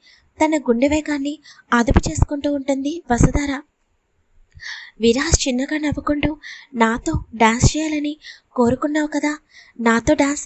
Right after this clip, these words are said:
ఇలాగే ఉంటుంది. ఇప్పుడు చెప్తా ఉండు నీ పని" అని చెప్పి వెంటనే వసు ఉన్న రూమ్ దగ్గరికి వెళ్ళి చిన్నగా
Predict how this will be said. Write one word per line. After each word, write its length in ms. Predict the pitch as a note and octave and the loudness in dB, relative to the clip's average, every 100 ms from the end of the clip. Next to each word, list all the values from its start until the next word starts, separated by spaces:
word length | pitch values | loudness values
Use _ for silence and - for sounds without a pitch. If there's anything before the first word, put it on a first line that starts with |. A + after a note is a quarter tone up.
| - | 0
ఇలాగే 360 | A#3+ B3 C#4 | 2 2 4
ఉంటుంది. 380 | C#4+ C#4 C#4 C4 - _ - - - - | 2 2 0 0 -6 _ -20 -20 -6 -2
ఇప్పుడు 360 | C4 - - | 4 4 2
చెప్తా 260 | A#3 - D4+ | -6 -2 0
ఉండు 240 | D4+ D4 C#4+ - - _ B3 | 0 0 -2 -4 -20 _ -2
నీ 140 | C#4 | -2
పని" 360 | C#4+ A#3+ A#3 D4+ | 2 0 0 -2
అని 160 | D4+ D4+ B3 | -2 0 -2
చెప్పి 260 | A3 D4 D#4+ - _ _ A3+ | -2 -6 -6 -10 _ _ 0
వెంటనే 480 | A3+ A#3+ D#4 D4+ - _ _ - | 2 0 -4 -4 -6 _ _ 2
వసు 240 | A3 - D#4 | 4 4 0
ఉన్న 220 | D#4 D#4+ | 0 0
రూమ్ 240 | C#4 B3 | 0 0
దగ్గరికి 360 | C4 C#4+ D4+ D4 | -2 -2 -4 -2
వెళ్ళి 260 | C#4 C#4 D#4+ - - - _ | -2 0 -4 -8 -20 -20 _
చిన్నగా 420 | - B3+ C#4+ D4+ | 0 2 0 -2